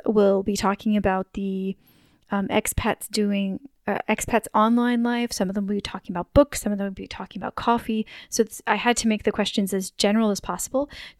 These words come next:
to, for everybody be ab-, to be able to uh, answer the same questions, 'cause, again, these are the questions that drive all of the check-in episodes you'll hear throughout the entire month.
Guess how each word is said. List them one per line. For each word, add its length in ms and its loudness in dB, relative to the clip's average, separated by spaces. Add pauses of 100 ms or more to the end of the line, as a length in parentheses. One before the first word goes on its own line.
to, 400 0
for 200 -2
everybody 400 6
be 220 2
ab-, 160 -8
to 120 -6
be 140 0
able 200 -2
to 460 -2 (680)
uh, 40 0
answer 340 0
the 80 -2
same 320 -4
questions, 680 -4
'cause, 240 -4 (160)
again, 320 0
these 200 2
are 40 2
the 100 6
questions 500 0
that 160 -2
drive 360 0 (180)
all 320 4
of 160 -4
the 120 4
check-in 400 0
episodes 480 4
you'll 120 6
hear 300 4
throughout 360 0
the 120 -6
entire 760 -2
month. 400 -6